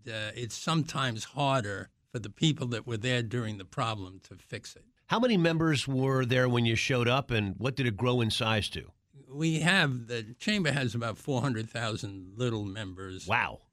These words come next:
Speaker 1: It has thousands and thousands of big companies, and it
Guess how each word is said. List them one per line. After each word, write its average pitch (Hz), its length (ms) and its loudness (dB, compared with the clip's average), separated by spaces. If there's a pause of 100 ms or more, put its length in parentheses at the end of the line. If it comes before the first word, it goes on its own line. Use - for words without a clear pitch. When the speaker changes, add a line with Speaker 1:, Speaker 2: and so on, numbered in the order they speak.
Speaker 1:
It 113 180 -10
has 110 680 -2
thousands 147 600 4
and 107 160 -8
thousands 110 540 -6
of 92 260 -14
big 131 320 0
companies, 90 680 -12 (380)
and 107 340 -6
it 110 200 -4